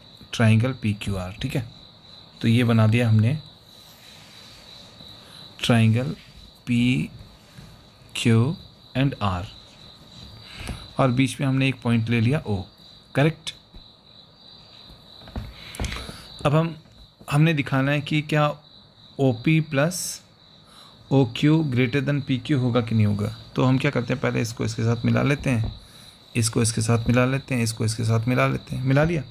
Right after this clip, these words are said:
अब हमने ढूंढना है कि ओ P and ओ क्यू कहाँ पर है। तो हमने देखा कि ओ पी यहाँ पर है, ओ क्यू यहाँ पर है, है ना? ये हमारा ओ पी है, ये हमारा ओ क्यू है और ये हमारा पी क्यू है।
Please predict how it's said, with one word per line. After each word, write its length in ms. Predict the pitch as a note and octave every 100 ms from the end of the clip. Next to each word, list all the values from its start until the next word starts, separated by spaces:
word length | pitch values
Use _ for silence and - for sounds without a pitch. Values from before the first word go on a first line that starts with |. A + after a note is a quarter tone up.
| - - _ - - - - - -
अब 460 | C3 A#2+ A#2 A2+ A2 - - - - - -
हमने 220 | B2+ D3+
ढूंढना 300 | A#2+ B2 C3+
है 80 | C#3+
कि 140 | D#3 D#3
ओ 160 | C#3+ C#3
P 380 | A#2 D#3+ D#3+ D#3
and 340 | C3 C#3+ - -
ओ 120 | C#3
क्यू 200 | A2+ D3+
कहाँ 220 | C#3+ G#2
पर 160 | F#2+ G2+
है। 220 | A2 -
तो 60 | C#3
हमने 160 | C3+ C#3
देखा 180 | B2+
कि 180 | C3 - -
ओ 100 | B2+
पी 240 | A#2+ C3+
यहाँ 160 | A#2+ A2+
पर 200 | A2+ B2+
है, 280 | C#3 A#2 A2+ - - - - _ -
ओ 140 | C3
क्यू 220 | A2+ C3+
यहाँ 200 | G#2+ F#2
पर 200 | G2 A2
है, 80 | A2+
है 140 | A2 B2+
ना? 120 | D#3 - - - - - - - - -
ये 120 | B2+ B2+
हमारा 440 | A#2+ A2+ A2+ A2+
ओ 120 | A2+ G#2+ -
पी 120 | C#3
है, 340 | C#3+ B2 G#2+ - - - - - -
ये 80 | C3+
हमारा 380 | B2 A2+ A2+ C3 -
ओ 100 | G#2+ -
क्यू 140 | A#2
है 240 | G#2+ A2+ - - - - - - - - - - - -
और 300 | A#2+ A2 G#2
ये 240 | A2 C3+
हमारा 320 | B2 G2+ F#2+ F#2
पी 100 | -
क्यू 240 | D3 - D3
है। 180 | C#3